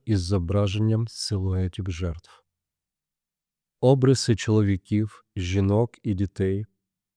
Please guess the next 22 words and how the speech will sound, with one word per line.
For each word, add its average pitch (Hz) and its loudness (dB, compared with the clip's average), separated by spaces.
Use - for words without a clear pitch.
було 104 0
створено 120 0
з - -8
піднятими 117 0
руками, 98 -4
що - -6
символізувало 104 2
неконтрольований 107 2
рух 110 -4
у 101 -4
момент 98 0
падіння 98 0
тіла 98 0
в 85 -4
могилу 98 -2
та 104 0
звернення 104 2
до 92 0
Бога 104 0
в 101 -6
момент 95 -2
загибелі. 87 -8